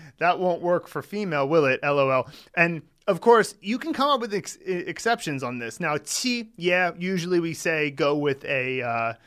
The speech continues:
uh, a female because we have the, um, I sound, and it's just a quick way to differentiate. It's like, okay, female person, male person. If it's a female person, you have the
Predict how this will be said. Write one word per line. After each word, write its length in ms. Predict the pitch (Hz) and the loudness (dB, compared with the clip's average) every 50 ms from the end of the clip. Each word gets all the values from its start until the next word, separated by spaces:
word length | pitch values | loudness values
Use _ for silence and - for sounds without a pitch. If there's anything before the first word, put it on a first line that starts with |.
| _ - _ _ _ _ _ | _ -20 _ _ _ _ _
uh, 320 | 135 127 120 117 117 110 - | -2 0 0 0 -2 -2 -4
a 80 | - 131 | -8 -10
female 440 | - - - 226 226 208 185 175 170 | -8 -6 -4 -4 -2 0 0 0 0
because 260 | 151 156 - 156 139 | 0 -2 -4 -4 -4
we 80 | 151 143 | -2 -2
have 180 | 147 143 139 | -2 -2 -2
the, 320 | 139 147 143 135 131 127 - - | -6 -8 -6 -6 -8 -8 -8 -6
um, 340 | 127 123 117 113 113 107 - _ - | -4 -4 -4 -4 -6 -12 -14 _ -4
I 300 | 180 185 185 180 185 175 | -2 0 0 0 0 -2
sound, 500 | - - 143 120 110 107 110 123 135 - | -4 -6 -6 -4 -4 -6 -6 -8 -10 -10
and 120 | - 147 | -10 -10
it's 100 | 143 135 | -10 -10
just 180 | 175 180 - 180 | -10 -8 -6 -6
a 60 | 160 | -8
quick 340 | - - - 220 214 - 180 | -6 0 0 0 0 2 0
way 220 | 185 185 180 165 | 0 2 2 0
to 280 | 160 151 151 147 139 139 | -2 -2 -2 -2 -2 -2
differentiate. 640 | 135 170 156 - 156 147 143 147 143 - 123 110 113 | -4 -6 -6 -6 -4 -6 -6 -6 -6 -8 -8 -8 -8
It's 120 | 117 - | -8 -8
like, 120 | 123 113 127 | -6 -6 -4
okay, 320 | 143 - 135 123 117 113 - - - _ _ | -4 -2 -2 -2 -2 -2 -6 -16 -20 _ _
female 420 | - 190 196 190 180 175 170 160 | -8 -6 -6 -4 -4 -2 -4 -4
person, 420 | - 170 165 170 - - 160 156 151 | -2 -2 -4 -4 -4 -6 -8 -8 -6
male 240 | 156 156 160 156 | -4 -4 -4 -4
person. 420 | 147 - 151 147 143 - 151 143 139 | -4 -4 -4 -4 -2 -4 -6 -8 -8
If 160 | - 143 120 | -8 -10 -10
it's 100 | - - | -10 -14
a 40 | - | -12
female 320 | - 175 175 165 156 151 | -10 -10 -8 -6 -6 -6
person, 360 | - 151 143 135 139 156 147 | -4 -4 -4 -4 -4 -8 -10
you 80 | 143 131 | -10 -6
have 200 | 113 139 139 135 | -4 -4 -4 -4
the 180 | 135 127 131 | -6 -10 -12